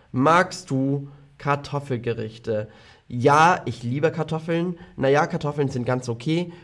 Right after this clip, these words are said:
Oder nein, Kartoffeln mag ich nicht. Also in Deutschland,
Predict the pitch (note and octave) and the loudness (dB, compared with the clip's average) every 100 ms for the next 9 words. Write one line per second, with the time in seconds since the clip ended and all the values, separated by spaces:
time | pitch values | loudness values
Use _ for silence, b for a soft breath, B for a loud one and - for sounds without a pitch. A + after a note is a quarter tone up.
0 | B C3+ C3+ B2+ A#2+ B2+ B2+ B2 A#2 - | B 4 4 4 2 2 0 -4 -8 -4
1 | B2 A#2+ B2 A#2+ A#2+ A#2 A#2+ A#2+ - G#2+ | -4 -2 -2 -2 -4 -2 -2 -4 -8 -8
2 | G#2+ - - G2+ G2+ G2+ - - A#2 A#2 | -10 -12 -10 -8 -8 -10 -12 -2 0 0
3 | A#2 - A2+ C#3+ D3 - E3 F#3+ - | -2 -4 -2 2 2 0 -2 -2 -6